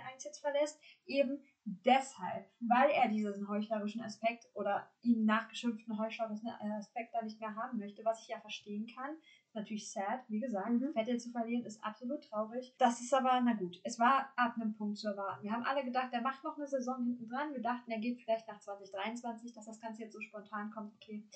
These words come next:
Speaker 1: damit hat niemand gerechnet.
Speaker 2: Es wurde aber wohl auch von seinem Vater bestätigt, dass gerade das letzte Rennen, wo er dann so abgeschlagen hinterhergurken musste,
Speaker 1: Mhm.
Speaker 2: äh, wohl diese ganze Entscheidung auch nochmal befördert hat,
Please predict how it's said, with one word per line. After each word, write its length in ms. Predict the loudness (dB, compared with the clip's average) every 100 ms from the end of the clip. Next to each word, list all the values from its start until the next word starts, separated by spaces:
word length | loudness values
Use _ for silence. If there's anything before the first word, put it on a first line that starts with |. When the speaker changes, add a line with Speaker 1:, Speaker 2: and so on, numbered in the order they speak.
| -20 -20 _ _ _ _ _
Speaker 1:
damit 260 | 2 4 0
hat 120 | -2
niemand 260 | -4 -4 -2
gerechnet. 600 | 0 0 2 2 2 -4 -14 -20 -20 -8
Speaker 2:
Es 200 | -8 -4
wurde 240 | 0 2
aber 180 | 2 2
wohl 180 | 0 0
auch 220 | 0 0
von 240 | 2 2
seinem 460 | 2 0 0 0 -2 -4 -10
Vater 340 | -8 -8 -8
bestätigt, 640 | -10 -8 -6 -4 -6 -10
dass 140 | -14 -16
gerade 420 | -6 0 2 0
das 220 | -4 -4
letzte 440 | -2 -2 -4 -6 -2
Rennen, 360 | 0 -2 -2
wo 100 | 0
er 140 | 0 0
dann 140 | -2
so 80 | -2
abgeschlagen 680 | -4 -6 -6 0 2 2 2
hinterhergurken 880 | 2 2 0 -2 0 -4 -4 -2 -2
musste, 540 | -4 -10 -6 -4 -2
Speaker 1:
Mhm. 400 | 0 0 0 -4 -2
Speaker 2:
äh, 240 | 0 0 2
wohl 220 | 6 6
diese 260 | 4 -4 -2
ganze 240 | 0 -2
Entscheidung 380 | -4 -4 -6 -4
auch 280 | -2 -2 -4
nochmal 480 | -14 -10 -8 -6 -8
befördert 500 | _ -4 -2 -2 -4
hat, 140 | -8